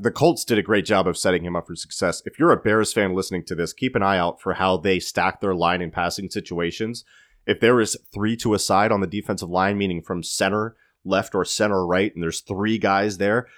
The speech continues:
with their hands in the dirt, and one of them is DeForest Buckner, they're trying to get Buckner on a one-on-one situation, and that's where he really goes to town, and that's what he did against the Jets. Uh, Titans cornerback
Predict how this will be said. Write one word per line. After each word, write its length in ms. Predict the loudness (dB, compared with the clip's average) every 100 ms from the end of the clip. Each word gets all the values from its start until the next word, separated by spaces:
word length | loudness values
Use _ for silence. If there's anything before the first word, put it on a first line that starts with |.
| _
with 120 | -4 0
their 100 | 0
hands 320 | 2 0 0
in 80 | -4
the 80 |
dirt, 400 | 0 0 0 -2 -6
and 240 | -6 -2
one 160 | 0 0
of 120 | 2
them 300 | 0 0 -4 _
is 120 | -10 -6
DeForest 440 | -4 0 0 2
Buckner, 460 | 0 0 -2 -4 -6 _ _ _ _
they're 120 | -2 0
trying 280 | 4 4
to 80 | 4
get 240 | 4 2 4
Buckner 380 | 2 2 0
on 100 | 2
a 60 | 2
one-on-one 540 | 2 2 2 2 0
situation, 800 | 0 -2 2 4 4 4 0 -2 -6 _ _ -4
and 160 | 0
that's 200 | 2 2
where 120 | 2 2
he 100 | 4
really 240 | 4 4
goes 220 | 4 2
to 80 | 0
town, 240 | 2 4
and 80 | 4
that's 160 | 0 0
what 100 | -2
he 60 |
did 160 | 0 -2
against 300 | -2 -6 -6
the 60 | -8
Jets. 400 | -2 -2 -2 -10 -16 -14 0
Uh, 260 | 4 6
Titans 340 | 6 4 2 -2
cornerback 540 | 0 2 4 2 0